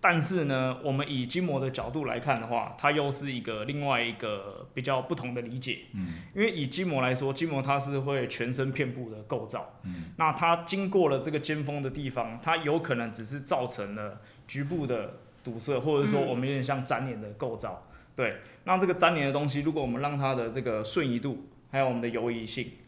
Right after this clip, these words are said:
Speaker 1: 水分补进去之后，它是可以得到一些缓解的。
Speaker 2: 舒缓的。
Speaker 1: 对。所以为什么有很多以前的一些病名啊，在以前会用一些比较，呃，药物治疗，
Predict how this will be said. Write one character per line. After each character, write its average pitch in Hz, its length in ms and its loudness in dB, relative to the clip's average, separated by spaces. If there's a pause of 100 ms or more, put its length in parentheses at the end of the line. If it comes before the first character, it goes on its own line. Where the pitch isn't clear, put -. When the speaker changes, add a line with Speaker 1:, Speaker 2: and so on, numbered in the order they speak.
(100)
Speaker 1:
水 104 240 -4
分 135 180 0 (220)
补 135 140 -6
进 165 180 0
去 165 160 -2
之 131 160 -4
后， 131 340 -4 (120)
它 151 180 2
是 151 220 -2
可 135 160 0
以 123 40 2
得 113 160 -4
到 120 180 0
一 127 60 -2
些 120 240 -2
缓 107 200 -4
解 110 240 -6
的。 101 40 -8
Speaker 2:
舒 101 60 -8
缓 85 160 -6
的。 73 80 -12 (320)
Speaker 1:
对。 - 240 -2 (420)
所 170 160 2
以 151 160 4
为 208 160 4
什 160 100 2
么 139 120 2
有 151 120 4
很 135 200 0
多 147 180 0
以 143 80 -2
前 117 240 -4
的 131 100 -2
一 147 60 0
些 135 160 0
病 135 260 2
名 101 200 -6
啊， 95 200 -6 (240)
在 160 140 2
以 139 80 0
前 120 180 -2
会 147 200 2
用 143 180 2
一 - 20 0
些 135 160 0
比 117 140 -2
较， 117 540 0
呃， 107 200 -4 (200)
药 139 160 4
物 131 120 2
治 131 180 -2
疗， 113 120 -4